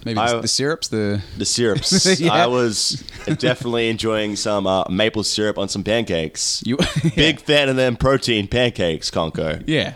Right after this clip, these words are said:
Speaker 1: No, big day, though. Uh, we got, uh, our interview with, uh, Buddy Murphy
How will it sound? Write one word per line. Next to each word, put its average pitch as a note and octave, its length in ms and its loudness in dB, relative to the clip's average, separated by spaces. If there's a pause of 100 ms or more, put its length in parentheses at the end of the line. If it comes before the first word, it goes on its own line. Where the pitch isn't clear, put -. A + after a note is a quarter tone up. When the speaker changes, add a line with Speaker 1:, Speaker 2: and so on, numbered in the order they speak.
Speaker 1:
No, C#3+ 240 2
big E3 200 0
day, C3+ 220 4
though. E2+ 240 -2 (140)
Uh, A2 400 2
we G#2+ 120 0
got, B2 340 2 (200)
uh, G#2 300 4
our G#2+ 160 2
interview G#2+ 460 2
with, F#2+ 260 0 (480)
uh, F2 260 -2
Buddy C3 260 0
Murphy A#2+ 460 -2